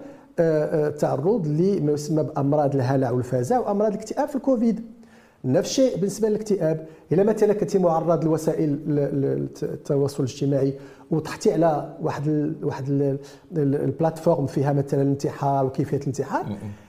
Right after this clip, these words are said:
Speaker 1: كتزيد من الاحتمال ديال العرضه للقيام بهذاك المحاوله، لان كتعرف بانه كاين، كاين دابا في وقع-، آه، آه، دي سيت، يعني،
Speaker 2: مهم.
Speaker 1: آه، في،
Speaker 2: مواقع.
Speaker 1: في مواقع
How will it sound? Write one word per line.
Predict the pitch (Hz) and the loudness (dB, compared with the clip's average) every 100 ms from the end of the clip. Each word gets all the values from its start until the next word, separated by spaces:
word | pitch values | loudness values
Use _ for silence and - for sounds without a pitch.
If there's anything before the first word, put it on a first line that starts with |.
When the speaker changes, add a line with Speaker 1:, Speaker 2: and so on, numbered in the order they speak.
| _ _ _ - | _ _ _ 2
Speaker 1:
كتزيد | 170 135 123 240 285 | 2 4 2 4 4
من | 262 | 2
الاحتمال | 208 - - 214 190 190 - - - | 2 -2 2 4 4 2 -2 -14 -4
ديال | 143 165 | 0 2
العرضه | 160 131 151 151 233 - - - _ - | 4 4 2 4 0 0 -12 -18 _ -6
للقيام | 151 190 285 - 156 190 302 | 0 2 0 0 2 4 2
بهذاك | 226 226 233 | 0 -2 -2
المحاوله، | 214 - 208 190 170 170 - - | -2 0 0 2 0 -2 -12 -4
لان | 139 | -2
كتعرف | 147 - 277 349 | 0 0 -2 -2
بانه | 208 196 185 277 | 0 2 4 2
كاين، | - 214 359 320 - - - - - | 2 2 2 0 -4 -14 -20 -18 0
كاين | 180 165 | 2 4
دابا | 202 170 | 4 2
في | 143 170 | 0 -2
وقع-، | 151 151 151 233 233 | 2 2 4 2 2
آه، | 165 175 165 156 151 160 | 0 2 2 2 0 0
آه، | 165 147 147 143 - - 135 | 0 0 0 -2 -6 -10 -2
دي | 139 | -2
سيت، | - 392 381 - - | 4 4 4 -8 -4
يعني، | 135 143 156 | 0 2 2
Speaker 2:
مهم. | 147 147 143 147 - | 2 0 -2 -6 -8
Speaker 1:
آه، | 147 | -6
في، | - | 0
Speaker 2:
مواقع. | 156 131 - 78 | 2 2 2 -4
Speaker 1:
في | - - | -6 0
مواقع | 165 160 147 147 294 403 | 4 6 4 2 2 0